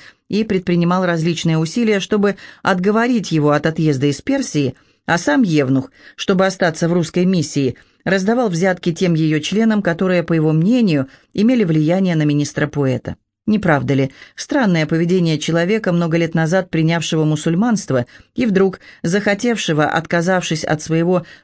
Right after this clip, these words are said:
привилегированного положения, вернуться на родину,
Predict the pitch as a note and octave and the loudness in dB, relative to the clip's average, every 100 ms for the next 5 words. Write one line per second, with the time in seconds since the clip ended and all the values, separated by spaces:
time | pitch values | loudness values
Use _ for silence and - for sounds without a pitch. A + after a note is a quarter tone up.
0 | - A#3+ A#3 G#3+ F#3 F#3+ D3+ D3 D3 C#3+ | -4 0 2 0 0 2 2 2 2 0
1 | D3 D#3 F3+ A3 G#3+ E3+ E3+ E3+ - E3+ | 0 0 2 0 2 0 0 -2 0 0
2 | F#3+ B3+ A#3+ A3+ G#3+ | 0 0 2 2 0